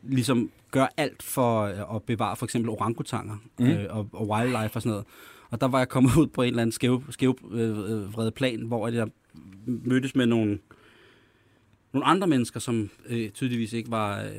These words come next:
Speaker 1: af den opfattelse, og de præsenterede mig for,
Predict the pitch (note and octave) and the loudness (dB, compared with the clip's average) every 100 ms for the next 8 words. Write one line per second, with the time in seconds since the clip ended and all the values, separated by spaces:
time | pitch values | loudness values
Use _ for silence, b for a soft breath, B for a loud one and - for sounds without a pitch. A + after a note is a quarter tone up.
0 | G2 F#2+ - - A2+ A#2 G#2 G#2+ - A2 | -12 -14 -16 -16 -6 -4 -2 -4 -6 -8
1 | - G2 - - C3 - A#2+ A2 - A#2 | -10 -10 -8 -2 -2 0 -2 -2 -2 -2
2 | A#2 G#2+ - A2 G2+ F#2+ | -2 -4 -4 -2 -2 -4